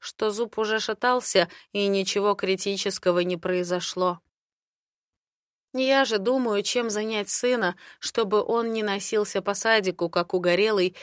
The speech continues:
и не провоцировал мальчишек, которые потом наступают ему на болезненные точки. Когда я его рожала, меньше всего я размышляла о том, что столкнусь с такой проблемой, как отсутствие отца.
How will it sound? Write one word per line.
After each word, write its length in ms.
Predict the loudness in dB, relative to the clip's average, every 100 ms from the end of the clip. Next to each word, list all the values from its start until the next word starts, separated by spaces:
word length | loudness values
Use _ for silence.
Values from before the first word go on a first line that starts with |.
| -8
и 100 | -2
не 140 | 0 0
провоцировал 800 | 2 4 4 0 -2 0 2 2
мальчишек, 760 | 0 0 -2 -4 -2 -4 -6 -14 -20 -2
которые 520 | 0 2 2 2 0
потом 500 | -2 -4 0 0 0
наступают 680 | -2 -4 -6 -2 0 0 0
ему 320 | -2 -2 -2
на 120 | -2
болезненные 800 | 0 2 2 2 0 -4 -2 -2
точки. 540 | -2 -2 -2 -6 -12 -16 _ _ _ _ -6
Когда 420 | -4 0 4 4
я 260 | 4 0
его 340 | 0 0 0 2
рожала, 580 | 2 0 0 2 2 -2 -10 -14 -4
меньше 400 | 0 0 0 -2
всего 460 | 0 0 2 2
я 160 | 4 4
размышляла 800 | 2 0 -4 -2 0 0 2 2
о 60 | 0
том, 380 | 0 0 -2 -8 -20 -14
что 280 | -4 -2
столкнусь 760 | 0 2 0 0 -4 -2 -2 -4
с 100 | -6
такой 440 | -4 -4 -2 -2
проблемой, 640 | -2 -2 0 0 0 0 -2
как 300 | -2 -2 -2
отсутствие 800 | -4 -2 -4 -2 -4 -2 0 0
отца. 580 | -4 -8 -6 -4 -6